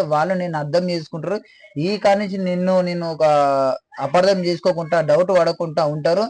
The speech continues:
ఉంటారని చెప్పేసి మనస్ఫూర్తిగా కోరుకుంటున్నా. నీకోసం నేను ఈ హెల్ప్ చేసిన అంతే, నాకంటే పెద్దగా హెల్ప్ చేయాల్సి, చే-, చేసేంత స్తోమత నాకు కూడా లేదు. నేను చిన్న హెల్ప్ చేసిన, నీ బాధ పది మందికి షేర్ చేసిన అంతే. అది నేను చేయాల్సిన, చేయగలి-,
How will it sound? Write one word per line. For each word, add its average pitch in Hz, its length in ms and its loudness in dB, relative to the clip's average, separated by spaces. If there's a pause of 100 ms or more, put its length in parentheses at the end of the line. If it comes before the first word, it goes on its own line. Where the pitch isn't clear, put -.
(400)
ఉంటారని 190 480 0
చెప్పేసి 185 240 -4
మనస్ఫూర్తిగా 175 540 -2
కోరుకుంటున్నా. 170 460 -4 (320)
నీకోసం 190 400 -2
నేను 190 200 0 (840)
ఈ 175 100 -2 (100)
హెల్ప్ 180 320 -4
చేసిన 180 340 -2
అంతే, 156 240 -4 (180)
నాకంటే 160 540 -2
పెద్దగా 170 340 -2
హెల్ప్ 156 220 -6
చేయాల్సి, 165 380 -6 (100)
చే-, 160 380 -4
చేసేంత 165 420 -6
స్తోమత 170 440 -6
నాకు 156 200 -2
కూడా 170 220 0
లేదు. 180 200 0 (400)
నేను 170 300 -8
చిన్న 175 240 -6
హెల్ప్ 170 320 -2 (120)
చేసిన, 180 300 -2
నీ 185 140 -2 (120)
బాధ 170 160 2 (120)
పది 180 120 0
మందికి 185 340 -6
షేర్ 190 200 0
చేసిన 196 340 -2
అంతే. 156 240 -4 (500)
అది 151 180 -6
నేను 180 220 -8
చేయాల్సిన, 170 420 -2 (420)
చేయగలి-, 165 420 -2